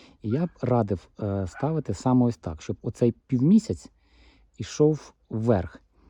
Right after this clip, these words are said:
Чому? По-перше, коли йде дощ, то чуть-чуть там буде краще водичка стікати.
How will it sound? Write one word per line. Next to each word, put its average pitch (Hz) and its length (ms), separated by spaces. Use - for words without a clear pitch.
Чому? 123 280
По-перше, - 380
коли 127 180
йде 127 160
дощ, 127 280
то - 180
чуть-чуть 139 440
там 110 160
буде 110 180
краще 113 320
водичка 196 360
стікати. 139 560